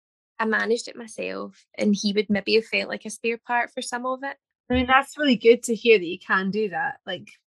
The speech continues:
Speaker 2: you can push into that part of your pelvis, like upper <laughs> pelvis or lower back, and where
Speaker 1: Yeah.
Speaker 2: it feels good.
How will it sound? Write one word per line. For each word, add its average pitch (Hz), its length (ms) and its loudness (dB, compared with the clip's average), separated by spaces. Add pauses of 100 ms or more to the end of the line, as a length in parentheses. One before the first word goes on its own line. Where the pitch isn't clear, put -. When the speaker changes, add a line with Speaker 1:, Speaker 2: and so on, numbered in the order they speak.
(120)
Speaker 2:
you 220 80 -10
can 208 260 4
push 277 240 4
into 220 280 6
that - 340 -8
part 202 320 6
of - 140 -14
your 190 240 0 (180)
pelvis, 196 520 2
like 185 220 -14
upper 226 200 4
<laughs> - 0 -
pelvis 208 540 2
or 196 120 -6
lower 190 200 -4
back, 185 320 2 (480)
and 190 200 -4
where 240 120 2
Speaker 1:
Yeah. 202 40 2
Speaker 2:
it - 100 -4
feels 202 240 -4
good. 190 360 -10